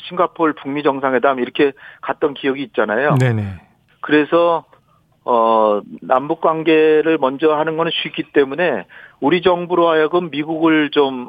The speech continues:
Speaker 1: 어,
Speaker 2: 음.
Speaker 1: 설득해서 북한이 바라는 제재 완화 같은 걸 좀 얻어,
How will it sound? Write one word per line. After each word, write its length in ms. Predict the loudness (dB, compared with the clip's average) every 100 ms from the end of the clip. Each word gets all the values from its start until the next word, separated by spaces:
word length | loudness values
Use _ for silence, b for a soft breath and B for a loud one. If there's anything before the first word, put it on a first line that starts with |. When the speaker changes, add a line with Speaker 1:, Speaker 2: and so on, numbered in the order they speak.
| -6
Speaker 1:
어, 180 | 0 2
Speaker 2:
음. 80 | 2
Speaker 1:
설득해서 760 | -2 -4 0 0 0 -2 -2 -6 B B B _
북한이 400 | -12 -4 -2 0
바라는 460 | 0 0 0 -2 -2
제재 260 | -2 2
완화 260 | 4 4 0
같은 280 | -2 -4 -4
걸 120 | -2
좀 140 | 0 2
얻어, 320 | 2 2